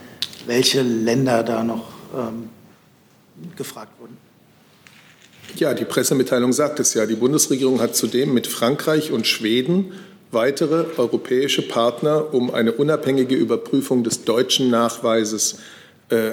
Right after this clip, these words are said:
Speaker 2: anhand erneuter Proben von Herrn Nawalny gebeten. Also Frankreich und Schweden, Speziallabore in diesen beiden Ländern, haben die,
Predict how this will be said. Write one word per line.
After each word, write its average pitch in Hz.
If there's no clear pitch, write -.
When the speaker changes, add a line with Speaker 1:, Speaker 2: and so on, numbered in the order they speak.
Speaker 2:
anhand 131
erneuter 123
Proben 123
von 113
Herrn 113
Nawalny 107
gebeten. 107
Also 117
Frankreich 117
und 131
Schweden, 151
Speziallabore 131
in 110
diesen 131
beiden 123
Ländern, 123
haben 113
die, 120